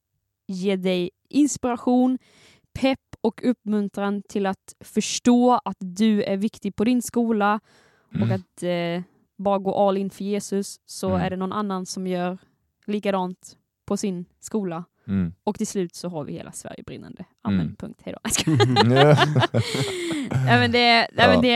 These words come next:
Speaker 1: det, ja. <laughs> Jag höll på att säga, eh, tankar på det? Nej.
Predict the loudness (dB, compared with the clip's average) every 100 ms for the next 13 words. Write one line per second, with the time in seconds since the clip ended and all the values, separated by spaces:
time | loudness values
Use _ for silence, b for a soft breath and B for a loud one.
0 | 4 0 -6 0 6 6 4 _ _ _
1 | _ _ _ _ _ -20 _ _ _ _
2 | -14 0 2 2 0 _ b b b 0
3 | 0 0 -6 -6 -6 -2 0 -2 -4 -6
4 | -4 0 0 0 -2